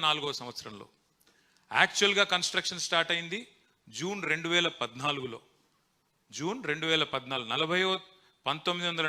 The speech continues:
నలభైలో అనుకుంటే, ఎనభైల రాయేస్తే, రెండు వేల నాలుగుల డ్రాయింగ్లు గీస్తే, రెండు వేల పద్నాలుగు జూన్లో పనులు మొదలు పెడితే, ఇవాళ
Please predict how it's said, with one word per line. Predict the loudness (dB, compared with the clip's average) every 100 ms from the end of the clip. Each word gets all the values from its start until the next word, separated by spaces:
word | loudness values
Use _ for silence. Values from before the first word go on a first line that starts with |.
| 0
నలభైలో | 0 0 0 -4
అనుకుంటే, | -8 -8 -2 -2 -2 -18 _ _ _ _
ఎనభైల | -8 -2 0 2 0 0
రాయేస్తే, | 0 2 0 -2 -4 -4 -6 _ _ _ _
రెండు | -2 0 2
వేల | 4 2 4
నాలుగుల | 2 2 0 0 -2 -12 _ _ -6
డ్రాయింగ్లు | 2 2 2 -2 -4
గీస్తే, | -6 -4 -6 -6 -10 _ _ _
రెండు | -4 0 2
వేల | 2 2
పద్నాలుగు | -2 -2 -2 0 -2 -8
జూన్లో | -4 -2 -2 -6
పనులు | -6 -4 0
మొదలు | 2 2
పెడితే, | 0 -2 -2 -8 _ _ _ -4
ఇవాళ | 0 0